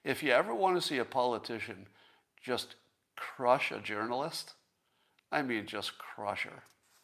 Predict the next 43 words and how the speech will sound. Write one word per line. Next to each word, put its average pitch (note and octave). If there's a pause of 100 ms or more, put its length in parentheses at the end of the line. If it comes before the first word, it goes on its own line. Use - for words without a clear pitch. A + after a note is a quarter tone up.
(600)
you A#2
have A2
to -
watch G2+
this. -
And B2
the, A#2+
the C3+
idea D#3
was, G#2+ (720)
that, B2+
uh, A2
he C#3+
was E3+
being C#3
asked A#2+
about A#2
freedom B2+
of G#2+
press A#2+
in A2
his G#2+
own C#3
country. G#2+ (680)
He D3
responded C#3+
quite -
capably. G#2+ (160)
Now, G2
I, G2+ (200)
I'm G#2
not G#2
gonna G#2
support A#2
him G#2+
or G2+
whatever G2+
he G#2+
is G#2+
or G2+
is G2+
not G2+
doing, A#2